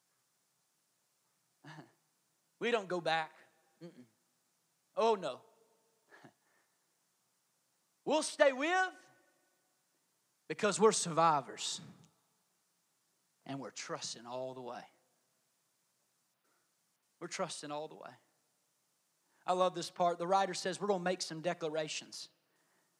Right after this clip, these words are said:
We're gonna make some declarations of who we are. Everybody say "we." This is who we are, Hebrews says. It doesn't say this is who you are or I am. And I am and you are don't have to be this at all times.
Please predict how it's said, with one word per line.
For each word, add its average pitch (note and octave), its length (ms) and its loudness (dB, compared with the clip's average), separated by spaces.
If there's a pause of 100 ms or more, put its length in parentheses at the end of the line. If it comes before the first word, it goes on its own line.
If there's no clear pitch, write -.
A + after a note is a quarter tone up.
(760)
We're D4+ 140 10
gonna C#4+ 180 12
make C#4+ 200 12
some B3+ 160 4
declarations B3 680 10
of G3 320 6 (460)
who A3+ 180 10
we A3 220 8
are. E3 120 12
Everybody A3+ 240 10
say G#3+ 220 8
"we." G#3 320 8 (760)
This B3 220 12
is A3 320 8
who A3 180 12
we A3+ 260 8
are, E3+ 280 10
Hebrews E3 440 4
says. F3+ 340 6 (260)
It - 40 10
doesn't A#3 180 12
say A#3 180 10
this G#3 240 12
is F#3+ 140 4
who G#3+ 160 8
you A3 300 10
are C4+ 320 8 (180)
or G3+ 180 12
I G#3+ 280 12
am. C3+ 320 0 (240)
And G#3 200 6
I A#3+ 260 12
am C4 360 8
and F#3+ 180 4
you B3 200 12
are G3+ 260 12
don't G#3+ 260 10
have A3 320 8
to G3+ 80 10
be G#3 280 6
this G#3+ 340 10
at F#3+ 80 6
all F#3 160 12
times. F#3 460 6